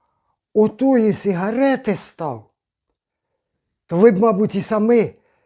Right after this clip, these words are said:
почали робити оці пробіжки. Ну, такий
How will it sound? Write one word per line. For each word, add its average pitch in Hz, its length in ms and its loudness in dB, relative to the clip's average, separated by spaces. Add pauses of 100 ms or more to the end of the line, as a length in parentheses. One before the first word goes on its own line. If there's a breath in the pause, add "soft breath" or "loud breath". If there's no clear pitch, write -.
(240)
почали 208 760 0 (300)
робити 180 460 0
оці 196 300 -2
пробіжки. 165 760 -6 (1300)
Ну, 160 260 -2
такий 208 680 0